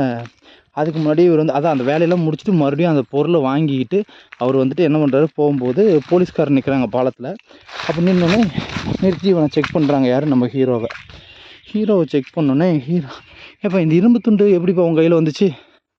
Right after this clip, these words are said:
ஆ, அப்படின்னு சொல்லி கேட்க முடியும். நம்ம ஹீரோ வந்துட்டு, "சார், இந்த மாதிரி கொடுக்க சொன்னாங்க சார், நான் கொண்டு போய் கொடுத்தேன் சார்,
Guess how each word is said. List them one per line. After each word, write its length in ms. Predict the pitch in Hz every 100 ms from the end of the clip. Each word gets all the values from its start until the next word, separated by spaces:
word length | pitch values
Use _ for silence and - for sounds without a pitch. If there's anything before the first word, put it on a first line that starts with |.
| _
ஆ, 220 | 143 139 143
அப்படின்னு 300 | 123 123 139
சொல்லி 220 | 131 135
கேட்க 320 | 131 127 131
முடியும். 360 | 117 156 175 135 _ _ _ _ -
நம்ம 180 | 143
ஹீரோ 240 | 123 151 143
வந்துட்டு, 160 | 127 135 _ _
"சார், 240 | _ 139 123
இந்த 120 | 107
மாதிரி 240 | 110 139 175
கொடுக்க 300 | 190 190 196
சொன்னாங்க 260 | 196 180 170
சார், 340 | 160 170 160 - _ _ _
நான் 120 | - 127
கொண்டு 280 | 131 156 160
போய் 120 | 165
கொடுத்தேன் 220 | 165 180
சார், 400 | - 170 170 117